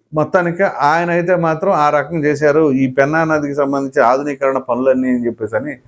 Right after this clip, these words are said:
ఆ పనులు నాసిరకం, దానికి తగినట్టు అసలు పనులు కూడా పూర్తి చేయలేదు, ఫోర్జరీ సంతకాలు. మరి ఇన్ని కేసులు ఉంటే మరి అది ఏ మూలకి వెళ్తుందో, ఎంత దూరం వెళ్తుందో చూద్దాం.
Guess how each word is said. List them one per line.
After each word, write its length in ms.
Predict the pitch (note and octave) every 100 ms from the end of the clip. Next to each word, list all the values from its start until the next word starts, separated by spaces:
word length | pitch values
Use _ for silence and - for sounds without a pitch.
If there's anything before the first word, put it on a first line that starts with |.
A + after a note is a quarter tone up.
| - - - -
ఆ 60 |
పనులు 300 | A#2 B2 C3
నాసిరకం, 760 | C#3 B2 B2+ C3+ C3+ B2+ E3+ C3+
దానికి 220 | A#2+ A#2
తగినట్టు 320 | A#2 B2 C3
అసలు 120 | C3+ A2
పనులు 240 | G#2+ A2+
కూడా 140 | B2+
పూర్తి 400 | B2 - B2+ C#3
చేయలేదు, 540 | C#3 C#3+ D#3 F#3 E3 - _ _ _ _
ఫోర్జరీ 400 | A2+ C3 C3+ D3
సంతకాలు. 500 | D3 D3+ D3 D#3+ F#3+
మరి 280 | F3 C3 B2+
ఇన్ని 300 | C3 C#3 C3
కేసులు 440 | B2+ C#3+ D3+ F3 D#3
ఉంటే 640 | D3 D3 G#3+ A3 E3 D#3 - _ _ _
మరి 140 | C3 C3
అది 160 | B2 B2
ఏ 100 | C#3
మూలకి 320 | E3 D#3 C#3+
వెళ్తుందో, 400 | C#3+ C3 D3+ B2+
ఎంత 140 | B2+
దూరం 160 | C#3+ C#3+
వెళ్తుందో 320 | B2+ B2 F3
చూద్దాం. 360 | C3+ - A2+ G#2